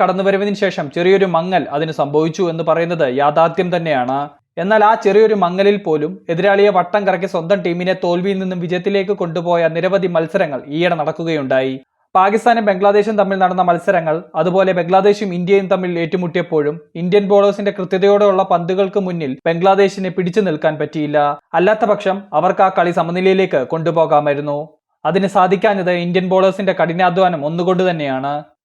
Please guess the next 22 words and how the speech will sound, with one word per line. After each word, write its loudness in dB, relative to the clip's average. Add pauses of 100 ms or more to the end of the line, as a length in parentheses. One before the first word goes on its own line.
ഇപ്രാവശ്യത്തെ 0
ടെസ്റ്റ് 0
ചാമ്പ്യൻഷിപ്പിൽ 0
വിക്കറ്റ് -2
വേട്ടയിൽ 2
ആദ്യ 2
അഞ്ചിൽ 0
ആരൊക്കെയാണെന്ന് 0
നമുക്ക് -4
നോക്കാം. -2 (160)
അഞ്ചാം 0
സ്ഥാനത്ത് 0 (240)
ഇംഗ്ലണ്ടിന്റെ 0
ക്രിസ് -4
വോക്സ് 2
ആണ്. -4 (380)
പത്ത് 0
കളികളാണ് 4
അദ്ദേഹം -2
ഈ -2
ഒരു -2
സീസണിൽ -6